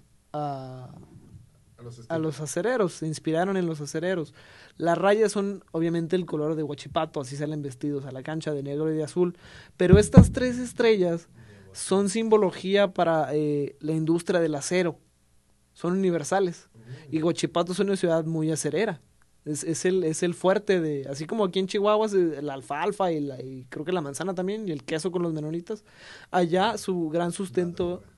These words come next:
Speaker 1: su gran sustento <laughs> es el,
Speaker 2: <laughs>
Speaker 1: es, eh, el, el acero. Por eso el logotipo.
Speaker 2: El ac-, mm,
Speaker 1: Ujú. ¿Algún otro logotipo raro que quieras consultar?
Speaker 2: ¿Qué otro? Hay, hay un Arsenal también aquí en
Speaker 1: El Arsenal Sarandí.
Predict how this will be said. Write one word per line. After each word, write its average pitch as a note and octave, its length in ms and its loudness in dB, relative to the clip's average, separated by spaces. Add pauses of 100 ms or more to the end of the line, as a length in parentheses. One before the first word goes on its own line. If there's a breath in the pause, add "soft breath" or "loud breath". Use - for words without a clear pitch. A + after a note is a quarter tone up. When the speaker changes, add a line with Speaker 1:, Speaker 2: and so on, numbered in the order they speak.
(200)
Speaker 1:
su - 180 -2
gran E3+ 200 2
sustento F3 580 -2
<laughs> - 20 2
es D#3+ 140 -2
el, E3+ 400 -2 (340 loud breath)
Speaker 2:
<laughs> - 300 -20
Speaker 1:
es, F3 340 0
eh, E3+ 500 2
el, C#3+ 220 -4
el C#3+ 380 0
acero. A#3 340 4 (720)
Por E3 160 10
eso E3+ 160 0
el - 20 0
logotipo. F#3 340 -4 (760)
Speaker 2:
El F#2+ 120 -20
ac-, - 720 -14
mm, E3 280 -4
Speaker 1:
Ujú. - 40 -12 (140)
¿Algún E3+ 300 2
otro A3 180 2
logotipo G#3+ 380 4
raro A#3 200 6
que G#3+ 120 -4
quieras A#3 300 2
consultar? A3 560 0
Speaker 2:
¿Qué D3 160 -10
otro? - 300 -12 (300)
Hay, D#3+ 240 -10
hay F3 160 -10
un G3+ 160 -10
Arsenal D3 560 -10
también B2 340 -10
aquí - 260 -16
en E3 360 -14
Speaker 1:
El F3 160 6
Arsenal G#3+ 260 2
Sarandí. G3 460 2